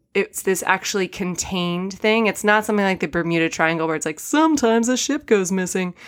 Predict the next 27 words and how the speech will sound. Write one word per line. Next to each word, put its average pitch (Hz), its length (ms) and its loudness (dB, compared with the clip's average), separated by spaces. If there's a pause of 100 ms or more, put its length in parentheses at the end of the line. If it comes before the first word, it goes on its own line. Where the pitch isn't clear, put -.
(200)
It's 202 160 2
this - 340 0 (120)
contained 226 680 2
five-year 185 680 2
period 180 580 0
where 196 160 0
things 185 300 0
were 175 80 2
happening 196 460 2
that 185 120 4
makes 175 240 -2
me 180 100 0
think 175 260 0
some, 165 260 0 (420)
something 180 380 0
specific - 720 -2
was 165 120 -2
going 165 300 0
on. 165 380 0 (640)
Um, 170 440 4
whether 170 280 2
that's 165 340 2
one 180 400 0
specific 180 640 -4
animal 170 540 -4
that 156 160 -4
suddenly 160 600 -4